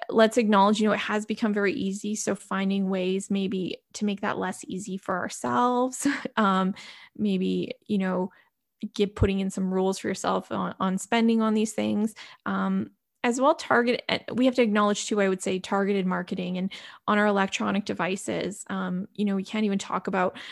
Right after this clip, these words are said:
something we might need or want. And then, then, you know, the next moment you find yourself looking on your phone for something and there's an ad for it. Um, that thing you were talking about the other day. So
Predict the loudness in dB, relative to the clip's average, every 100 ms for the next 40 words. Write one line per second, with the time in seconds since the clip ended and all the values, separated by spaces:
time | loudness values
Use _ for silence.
0 | -18 -18 -18 -8 -4 4 4 6 4 6
1 | 4 4 4 6 8 8 6 6 8 8
2 | 6 4 2 2 0 -4 -6 -2 0 0
3 | 0 0 0 0 0 -2 -4 -2 0 0
4 | -2 -4 -2 0 0 -2 -2 -2 -4 -4
5 | -2 -2 0 0 0 -4 -4 -6 -4 -4
6 | -4 -2 -2 -2 -2 0 0 -4 -4 -4
7 | -2 -4 -6 -14 -8 -4 -2 -2 -2 2
8 | 4 6 4 0 -4 0 0 0 0 0
9 | 0 -4 -4 4 6